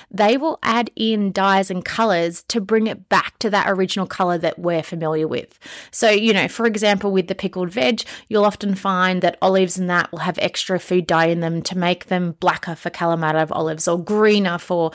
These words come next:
you know, your normal green olives. So definitely check those. And then when it comes to sauces, things like curry sauces and stir fry sauces, if we want to get more of that,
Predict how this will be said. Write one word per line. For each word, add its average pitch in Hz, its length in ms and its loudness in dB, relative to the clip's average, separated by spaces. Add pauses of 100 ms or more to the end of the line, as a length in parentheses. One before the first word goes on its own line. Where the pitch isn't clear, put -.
(220)
you 185 100 -2
know, 175 80 2
your 175 140 0
normal 175 240 0
green 170 340 0
olives. 165 400 0
So 190 220 2 (320)
definitely 226 480 0
check 202 320 -2
those. 160 500 -2
And 196 220 2
then 202 200 2
when 196 120 2
it - 100 -4
comes 190 300 -2
to - 100 -6
sauces, 202 800 2 (220)
things 247 340 0
like 180 320 0 (300)
curry 214 320 2
sauces 175 560 -2
and 165 120 -6
stir 190 360 2
fry 170 320 -2
sauces, 170 540 -4
if 180 120 -4
we 214 100 0
want 208 220 0
to 233 60 2
get 214 260 0
more 190 220 2
of 185 160 2
that, 175 260 0